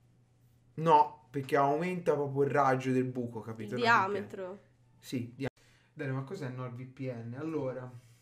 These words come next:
Speaker 1: praticamente, quando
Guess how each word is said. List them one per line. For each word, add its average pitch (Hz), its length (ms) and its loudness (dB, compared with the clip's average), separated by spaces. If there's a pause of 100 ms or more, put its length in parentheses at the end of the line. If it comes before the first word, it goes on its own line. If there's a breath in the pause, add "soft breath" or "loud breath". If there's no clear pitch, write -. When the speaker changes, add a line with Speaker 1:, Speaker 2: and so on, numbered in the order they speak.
(100)
Speaker 1:
praticamente, 139 960 -12 (1900 loud breath)
quando 196 840 -4